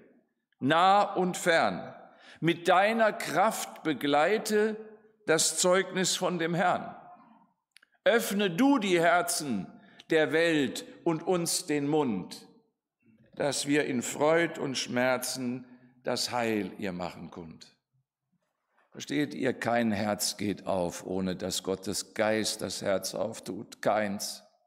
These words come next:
Und wir kriegen den Mund nicht auf,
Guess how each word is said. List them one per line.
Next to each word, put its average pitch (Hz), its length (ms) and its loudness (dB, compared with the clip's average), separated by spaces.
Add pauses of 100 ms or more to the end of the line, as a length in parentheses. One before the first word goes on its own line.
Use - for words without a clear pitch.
(1800)
Und 120 220 -2
wir 180 260 4
kriegen 160 380 2
den 135 160 2
Mund 190 400 0
nicht 104 380 -2
auf, 101 480 2